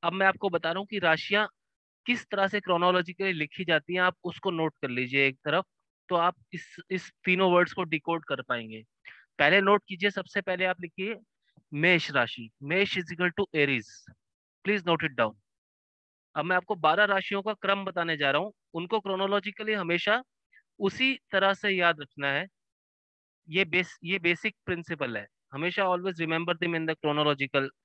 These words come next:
uh, numbers, okay? Then you will be, uh, easily able to do the calculations, जो छोटा मोटा जो calculation का part रहेगा, हालांकि अभी calculations इतना रह नहीं गया है, because अब सारा जो काम है वो softwares कर देते हैं,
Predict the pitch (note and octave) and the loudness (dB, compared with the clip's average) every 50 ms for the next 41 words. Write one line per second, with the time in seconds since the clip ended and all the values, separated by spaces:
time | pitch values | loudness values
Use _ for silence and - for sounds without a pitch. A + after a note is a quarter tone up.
0 | _ _ _ _ _ _ - C3 B2+ B2+ B2+ C3 B2+ A#2+ A#2+ G#2 G2 - - - | _ _ _ _ _ _ -4 -2 0 0 0 0 0 -2 -2 -4 -6 -8 -12 -14
1 | C3+ - E3+ F3 E3 - _ _ _ D3+ C#3 D#3 E3+ F#3 F#3 - _ _ _ _ | -10 -6 -6 -8 -8 -10 _ _ _ -2 2 2 2 2 2 -4 _ _ _ _
2 | _ _ - D3 D3+ E3 D#3+ D#3 E3 F3 F#3 E3+ - _ _ _ _ _ _ _ | _ _ -10 -6 -4 -4 -4 -2 -2 -2 -2 -2 -6 _ _ _ _ _ _ _
3 | - D#3 C#3 C#3 C3+ C3+ C3+ C#3+ - - E3 F3 E3+ G#3 G3+ G3+ G3 F#3 F3 F3 | -6 -2 -2 -2 -2 -2 -4 -6 -6 -4 -4 -2 0 0 2 4 4 4 4 2
4 | F3 E3+ F#3 E3 E3 E3 D#3 E3+ D#3+ - C#3 A#2+ - - B2 A2 - - F#2+ F#2 | 0 -2 -2 -2 -2 -2 -2 -2 -2 0 -2 -2 0 2 2 2 0 -2 -10 -14
5 | - - - D3 C#3+ - - D#3 D3+ E3+ E3 D#3+ D#3 E3 D#3 D3+ D#3+ - D3 C3+ | -8 -2 0 0 0 2 2 2 4 2 2 2 2 0 0 0 0 -2 -2 -2
6 | C#3 D3 D3 C#3+ D#3+ D#3 D3 D#3 D3 - C#3 C3+ C3+ C3+ C#3+ C#3+ D#3+ E3 D3+ D3+ | -2 -4 -8 -6 -8 -8 -6 -6 -4 0 0 0 2 2 0 0 0 0 2 2
7 | D#3+ E3+ E3+ F#3 F#3 F3 G3 G#3+ G#3+ - _ _ _ _ _ - D#3 D3 - - | 2 2 4 2 2 4 4 2 0 0 _ _ _ _ _ 0 0 0 2 2
8 | F#3 F#3 F3 F#3+ F#3 F3+ F#3 F3 F#3 F#3 F3+ E3+ E3 F3 F3 E3 D#3 C#3 C#3 C3+ | 0 0 0 0 -2 -4 -4 -4 0 0 2 4 4 4 4 4 4 4 4 4
9 | C#3 E3+ G3 _ _ _ _ _ _ _ - D3+ C#3 D#3+ E3 E3+ D#3+ D3+ _ - | 2 0 -2 _ _ _ _ _ _ _ -10 -6 -2 0 0 0 -2 -4 _ -8
10 | D#3+ D3+ - - D3+ D3+ E3+ F3+ E3 - _ - E3 D#3+ - E3 D#3+ D#3+ E3+ E3+ | -6 -6 -4 -2 0 2 2 0 0 -2 _ -10 -8 -6 -4 -4 -4 -4 -4 -6
11 | F3 E3+ E3+ - - D3+ C#3+ - - E3 F3 F3 E3 - - D3+ D3+ D3 C#3+ B2 | -8 -8 -8 -4 -4 -4 -4 -2 -2 -2 0 -2 -2 0 -2 0 2 2 0 2
12 | C3+ C3 C#3+ F#3 | 2 2 2 0